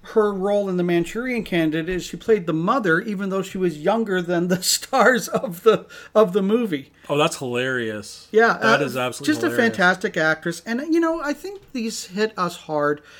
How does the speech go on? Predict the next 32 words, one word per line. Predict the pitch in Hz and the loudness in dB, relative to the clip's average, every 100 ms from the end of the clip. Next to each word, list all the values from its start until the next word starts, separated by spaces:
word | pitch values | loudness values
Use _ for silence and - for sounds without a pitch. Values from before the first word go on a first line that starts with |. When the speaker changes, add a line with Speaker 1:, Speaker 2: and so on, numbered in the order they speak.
| - - | -20 -12
Speaker 1:
because | 180 190 180 175 - | -8 0 0 0 -4
when | 220 | -4
you | 214 214 208 | -2 -4 -6
look | 247 208 247 254 | -10 -4 -4 -2
at | 254 | -6
somebody | - 190 180 180 | -4 -4 -2 -2
like | 170 165 | -2 -2
Angela | 156 147 160 147 | -2 -2 -2 -4
Lansbury, | 143 139 147 - 151 151 | -2 -4 -6 -6 -6 -4
you | 160 | -4
look | 190 208 | -6 -8
at | 220 | -8
the | 190 | -4
loss | 170 156 156 - - - - - | -2 -2 -4 -6 -18 -20 -18 -2
of | 160 151 143 | 2 2 0
Betty | 151 151 156 | -2 0 0
White, | 151 143 147 156 | -2 -4 -4 -6
you | 175 | -6
look | 180 208 220 | -6 -6 -8
at | 220 | -6
the | 190 | -4
loss | 170 160 165 180 | -2 0 -2 -4
of | 156 | -6
even, | 165 160 147 143 - - - | -4 0 -2 -2 -14 -20 -8
um, | 160 151 147 151 - | -2 0 0 -2 -8
of | 226 165 - | -6 -6 -4
Queen | 185 175 | -2 0
Elizabeth | 160 151 156 156 | 0 -2 -4 -6
the | 151 | -6
Second, | 185 175 175 233 240 | -4 -4 -4 -8 -8
we're | 269 269 | -6 -2
losing | 294 381 302 370 285 | 0 0 -2 0 0